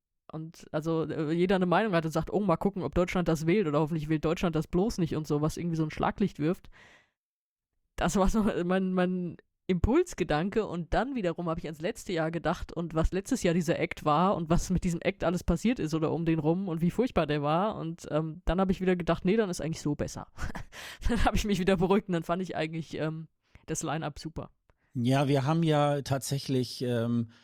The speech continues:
Speaker 2: uns sehr viele Folgen lang eigentlich gar nicht, äh, über den deutschen Vorentscheid unterhalten, weil da drumherum, fand ich,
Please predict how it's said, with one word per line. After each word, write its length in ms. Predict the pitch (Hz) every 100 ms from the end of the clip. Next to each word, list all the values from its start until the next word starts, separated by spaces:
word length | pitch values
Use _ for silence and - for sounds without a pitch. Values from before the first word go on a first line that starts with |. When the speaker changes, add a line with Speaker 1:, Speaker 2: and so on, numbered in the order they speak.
| _ _ _ -
Speaker 2:
uns 600 | 131 127 120 - - -
sehr 220 | 123 143 156
viele 280 | 165 143
Folgen 480 | 139 - 135 147 135
lang 360 | 113 117 123 117
eigentlich 480 | 117 127 123 110 -
gar 200 | 113 135
nicht, 360 | 117 - 113
äh, 160 | 117 104
über 260 | 117 113
den 160 | 107 110
deutschen 360 | 104 107 - 101
Vorentscheid 540 | 135 110 - 113 104
unterhalten, 760 | 104 107 101 101 113 151 143 120
weil 320 | 110 120 117
da 200 | 113 113
drumherum, 760 | 107 120 123 107 117 147 190
fand 340 | 175 143 139 135
ich, 300 | 131 -